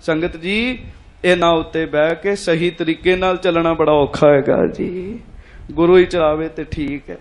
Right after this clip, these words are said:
ਜੀ। ਮਹਾਰਾਜ ਨੇ ਸਾਰੀ ਉਮਰ ਫਿਰ ਜਾਮਾ ਸੰਕੋਚ ਕੇ ਰੱਖਿਆ,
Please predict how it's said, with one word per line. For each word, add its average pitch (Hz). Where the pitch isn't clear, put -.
ਜੀ। 185
ਮਹਾਰਾਜ 170
ਨੇ 170
ਸਾਰੀ 185
ਉਮਰ 165
ਫਿਰ 160
ਜਾਮਾ 156
ਸੰਕੋਚ 160
ਕੇ 165
ਰੱਖਿਆ, 156